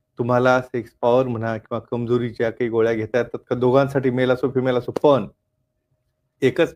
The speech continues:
महत्त्वाची गोष्ट असते, हा लठ्ठपणा एकटा आलेला नसतो. यासोबत डायबिटीस आहे, ब्लड प्रेशर आहे, काही जणांना डिप्रेशन्स आहेत. मग या गोळ्यांना मॅच होणाऱ्या गोळ्या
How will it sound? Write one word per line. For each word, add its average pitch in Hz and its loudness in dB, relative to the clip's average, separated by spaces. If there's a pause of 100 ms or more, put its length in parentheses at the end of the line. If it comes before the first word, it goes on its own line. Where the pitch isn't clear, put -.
महत्त्वाची 110 -8
गोष्ट 107 -6
असते, 135 -2 (420)
हा 120 0
लठ्ठपणा 120 0
एकटा 117 -2
आलेला 113 0
नसतो. 120 2 (280)
यासोबत 120 0
डायबिटीस 113 -2
आहे, 113 -4 (460)
ब्लड 113 2
प्रेशर 120 0
आहे, 113 0 (540)
काही 123 2
जणांना 113 -4
डिप्रेशन्स 123 0
आहेत. 113 0 (340)
मग 123 -2
या 127 6
गोळ्यांना 123 2
मॅच 120 -2 (140)
होणाऱ्या 139 4
गोळ्या 110 2